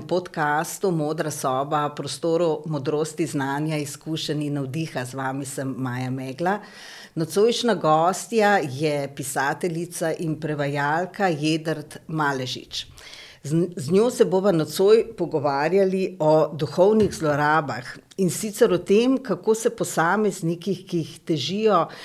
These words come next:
lahko bolezni ali pa obremenjujejo travme preteklosti, ter imajo sočasno slabe izkušnje s psihiatrijo in psihoterapevti, obrnejo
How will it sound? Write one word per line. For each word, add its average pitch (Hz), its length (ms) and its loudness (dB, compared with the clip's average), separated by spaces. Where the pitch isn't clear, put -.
lahko 160 300 2
bolezni 170 800 2
ali 156 240 -2
pa 165 80 2
obremenjujejo 156 920 2
travme 175 520 0
preteklosti, 156 920 -6
ter 208 100 10
imajo 208 520 4
sočasno 214 800 2
slabe 185 540 2
izkušnje 190 640 -2
s 156 120 -10
psihiatrijo 170 1000 0
in 160 180 -2
psihoterapevti, 156 1160 -4
obrnejo 226 720 4